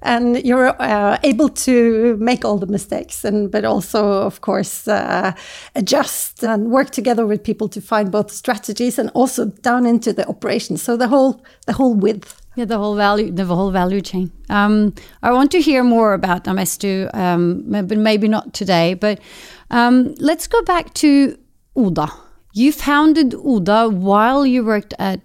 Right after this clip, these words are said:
Speaker 2: Microsoft. Is that correct? Why, why did you, why did you do this?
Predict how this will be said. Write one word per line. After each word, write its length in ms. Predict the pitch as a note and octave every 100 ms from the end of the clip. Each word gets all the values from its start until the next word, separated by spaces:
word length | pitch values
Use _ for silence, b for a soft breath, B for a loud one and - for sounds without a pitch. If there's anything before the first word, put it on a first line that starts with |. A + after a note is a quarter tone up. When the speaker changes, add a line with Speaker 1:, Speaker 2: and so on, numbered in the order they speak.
| - G3+
Speaker 2:
Microsoft. 640 | F#3+ F#3+ F3+ G3 E3 -
Is 120 | G3+
that 240 | A#3 G#3+ - _
correct? 480 | - B3+ - - - -
Why, 220 | A#3 D#4+ A3
why 260 | B3 D#4
did 240 | D4 D4 C#4+
you, 360 | C4+ B3+ A3
why 200 | F#3 G3+
did 180 | A#3+ A#3+
you 100 | A#3+
do 260 | E3 G#3+ B3+
this? 400 | G#3+ D3 -